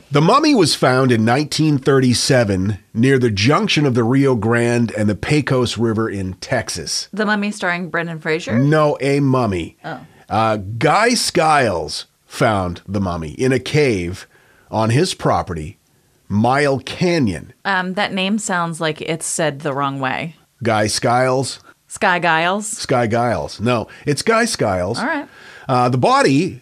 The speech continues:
Speaker 1: when he found it, was wrapped in a cloak of fur, also deerskin, and tied with a rope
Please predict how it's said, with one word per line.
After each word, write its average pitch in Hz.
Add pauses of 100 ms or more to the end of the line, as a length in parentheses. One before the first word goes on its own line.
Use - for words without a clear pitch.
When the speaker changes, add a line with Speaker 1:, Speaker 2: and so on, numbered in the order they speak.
(100)
Speaker 1:
when 139
he 135
found 123
it, 143
was 143
wrapped 160
in 170
a 156
cloak 127
of 98
fur, 113 (280)
also 202
deerskin, 107
and 98
tied 147
with 113
a 113
rope 104